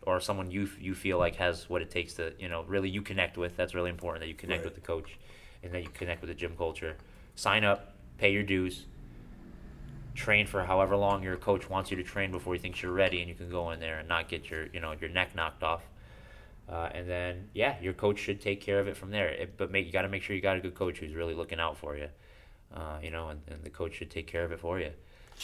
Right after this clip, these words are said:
Speaker 1: So in the best case scenario, you're just going and training and enjoying training, and it'll kinda come on its own.
Speaker 2: Is there this thing where, I know, I know in some promotions, like, you know, certain gyms, if they sell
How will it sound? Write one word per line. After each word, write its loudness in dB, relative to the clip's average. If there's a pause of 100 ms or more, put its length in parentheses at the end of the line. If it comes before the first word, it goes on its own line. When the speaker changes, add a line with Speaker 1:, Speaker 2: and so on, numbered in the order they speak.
(140)
Speaker 1:
So -4 (100)
in -4
the -4
best 2
case 0
scenario, 0
you're 0
just -4
going -2
and -8
training -6 (180)
and -2 (260)
enjoying -4
training, -4
and -8
it'll -8 (220)
kinda -4
come -4
on -4
its -10
own. -4 (720)
Speaker 2:
Is 0
there 4
this 6
thing 4
where, 2
I 0
know, 2
I 2
know 6
in 2
some 0
promotions, -2
like, -10 (520)
you -6
know, -10
certain -4
gyms, -2
if -8
they -4
sell -2